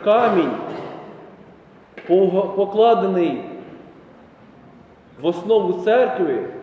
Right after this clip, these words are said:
во главу угла. Він є дивний в очах наших. Ось таку, дорогі браття і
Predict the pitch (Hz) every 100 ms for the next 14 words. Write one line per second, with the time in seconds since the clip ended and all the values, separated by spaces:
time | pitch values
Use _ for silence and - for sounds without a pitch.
0 | - 127 170 208 190 208 208 240 196 190
1 | 180 190 127 113 - - - - - -
2 | - - - - - - - - - -
3 | 135 233 226 196 185 196 240 254 202 156
4 | 110 - - - - - - - - -
5 | - - - - - - - - - 139
6 | 175 175 202 202 202 - - - - 131
7 | 175 139 175 - - - - - - -
8 | - - - - - - - - - -
9 | - - 196 254 - 208 - 247 208 202
10 | 196 202 175 196 190 175